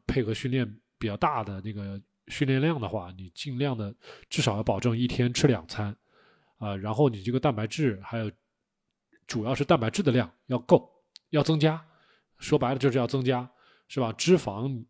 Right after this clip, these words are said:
呃，也是可以适当的增加，就是保证你的这个每天有足够的，足够的能量。然后你，因为你一旦加入，呃，力量训练，你肯定会长肌肉，长肌肉了就要多吃，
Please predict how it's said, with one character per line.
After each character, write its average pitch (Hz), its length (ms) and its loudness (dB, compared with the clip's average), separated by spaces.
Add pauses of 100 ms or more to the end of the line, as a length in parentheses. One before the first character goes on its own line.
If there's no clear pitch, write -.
呃， 104 460 -6 (420)
也 113 180 -2
是 160 140 -4
可 - 100 4
以 127 80 6
适 143 200 2
当 180 140 4
的 120 60 -6
增 107 160 -8
加， 95 260 -10
就 113 100 -10
是 107 100 -8
保 92 320 -8
证 127 240 -6
你 101 80 -8
的 95 100 -10
这 104 140 -8
个 110 80 -8
每 98 140 -12
天 113 240 -10 (480)
有 107 120 -6
足 104 200 -12
够 127 180 4
的， 107 320 -4
足 127 140 -8
够 131 120 0
的 117 60 -8
能 98 180 -12
量。 127 180 -2 (280)
然 104 180 -8
后 135 140 0
你， 101 200 -6
因 123 140 0
为 127 200 4 (440)
你 110 100 -12
一 107 80 -6
旦 147 140 4
加 143 160 0
入， 127 400 2 (120)
呃， 110 220 -8
力 165 160 2
量 143 140 4
训 120 180 -4
练， 117 220 0
你 113 60 -8
肯 117 140 -2
定 101 100 -6
会 139 80 0
长 104 200 -6
肌 123 140 -4
肉， 143 200 0 (140)
长 87 240 -8
肌 110 160 -2
肉 170 160 6
了 117 140 2
就 117 160 -4
要 101 160 -6 (240)
多 127 100 4
吃， 120 260 -2